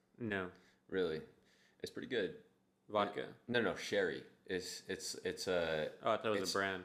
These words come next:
Speaker 1: <laughs>
Speaker 2: No, no, no, no, no, no, not at all. It's a, it's basically like wine
Speaker 1: Hmm.
Speaker 2: that was fermented longer, essentially. So it, it, it's, it's not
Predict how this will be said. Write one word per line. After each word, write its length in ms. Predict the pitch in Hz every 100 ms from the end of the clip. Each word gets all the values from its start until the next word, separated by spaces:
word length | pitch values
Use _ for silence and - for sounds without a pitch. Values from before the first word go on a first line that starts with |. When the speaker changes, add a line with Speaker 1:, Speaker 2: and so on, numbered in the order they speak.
| -
Speaker 1:
<laughs> 120 | 110
Speaker 2:
No, 100 | 104
no, 120 | 107
no, 140 | 101 92
no, 120 | 80 71
no, 100 | 78 64 -
no, 60 | 71 67 _ -
not 120 | 76
at 60 | 65
all. 120 | - - - _ -
It's 200 | 95 98
a, 300 | 92 85 73 - - _ _ _ _ _ _ _ _ _ - -
it's 100 | -
basically 380 | - 107 104 101
like 300 | 92 80 - - - 73
wine 380 | 76 80 107 135 - _ - -
Speaker 1:
Hmm. 240 | 156 131
Speaker 2:
that 120 | 95 87
was 160 | 82
fermented 460 | - 90 87 78 -
longer, 380 | 58 55 60 58 -
essentially. 460 | - 76 - - - _ _ _ _ _ _
So 160 | - 101
it, 180 | 95 95
it, 200 | 98 -
it's, 320 | 92 - - - - -
it's 220 | 92 -
not 240 | 92 87